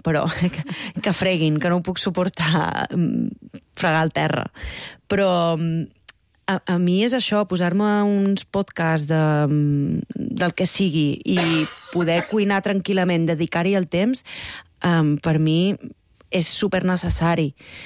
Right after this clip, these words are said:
Hi ha moltes vegades en què el ritme de vida que portem és frenètic i és molt difícil compaginar-ho, però a la vegada també menjar sa, equilibrat i bo és el que em fa tenir l'equilibri mental. Llavors m'hi esforço més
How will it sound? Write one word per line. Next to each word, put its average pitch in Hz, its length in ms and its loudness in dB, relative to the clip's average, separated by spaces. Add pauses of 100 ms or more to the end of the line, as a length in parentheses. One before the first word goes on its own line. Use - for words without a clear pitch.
(380)
Hi - 180 0
ha 175 80 4
moltes 180 240 2
vegades 202 400 2
en 190 80 0
què 180 140 -2 (260)
el 170 140 0
ritme 165 340 2
de 170 80 2
vida 180 180 0
que 175 140 -2
portem 185 320 0
és 160 160 0
frenètic 165 720 0
i 165 180 0
és 160 80 2
molt 160 200 4
difícil 151 1000 0 (340)
compaginar-ho, 170 720 2
però 175 160 0
a 170 60 2
la 170 100 2
vegada 170 400 2
també 185 300 0 (420)
menjar 185 480 2
sa, 196 140 0 (240)
equilibrat 180 760 0
i 180 80 -4
bo 180 300 0 (420)
és 175 240 0
el 180 80 -2
que 202 80 -2
em 185 120 2
fa 180 580 0 (580)
tenir 196 300 2
l'equilibri 190 500 0
mental. 165 480 0
Llavors 165 240 2
m'hi 190 160 2
esforço 175 480 -2
més 180 320 0